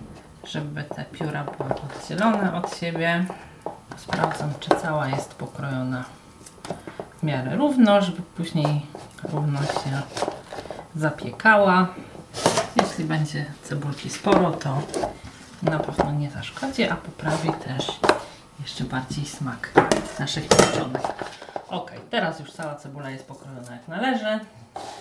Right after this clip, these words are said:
Przygotuję teraz naczynie. Oczywiście całość będę układała w dolnej połowie, następnie górną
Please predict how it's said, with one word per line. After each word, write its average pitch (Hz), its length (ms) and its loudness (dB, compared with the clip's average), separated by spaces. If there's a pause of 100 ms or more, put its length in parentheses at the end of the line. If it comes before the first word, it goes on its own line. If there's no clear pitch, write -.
(160)
Przygotuję - 480 -4
teraz 156 500 -2 (880)
naczynie. 143 400 -8 (1300)
Oczywiście 196 580 0
całość 165 380 8
będę 151 300 2
układała 131 520 -2
w 170 60 -2
dolnej 269 400 8
połowie, 185 560 4 (520)
następnie 170 880 2 (540)
górną 147 680 2